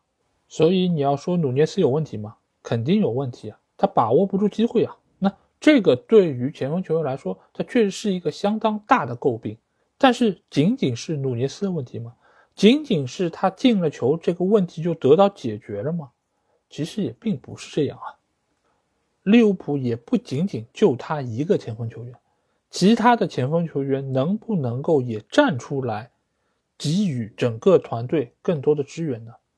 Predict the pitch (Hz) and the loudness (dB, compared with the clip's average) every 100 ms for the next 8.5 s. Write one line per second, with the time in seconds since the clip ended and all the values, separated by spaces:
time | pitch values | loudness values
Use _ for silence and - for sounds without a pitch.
0 | _ - - 220 214 233 214 170 - 208 | _ -4 6 8 8 2 -2 -4 -4 -4
1 | 185 - 151 127 123 123 151 214 190 - | -4 -6 -4 -2 -2 -4 0 2 0 2
2 | 143 - - _ _ - 139 139 - _ | 2 2 -6 _ _ 2 4 4 0 _
3 | - - 190 175 180 180 143 160 170 147 | -20 -4 0 2 0 -2 -4 -2 0 0
4 | 131 156 180 160 - 180 170 - 175 160 | 2 4 6 4 4 0 0 -4 -4 -4
5 | 120 _ _ _ _ - - 247 196 185 | -6 _ _ _ _ -12 2 2 4 0
6 | 175 143 127 117 113 110 113 147 196 - | -2 0 2 2 0 -4 -6 2 4 2
7 | _ _ - 208 208 220 214 - 123 - | _ _ 2 4 4 2 0 -2 -8 -2
8 | 196 226 - 113 | 2 2 -2 -10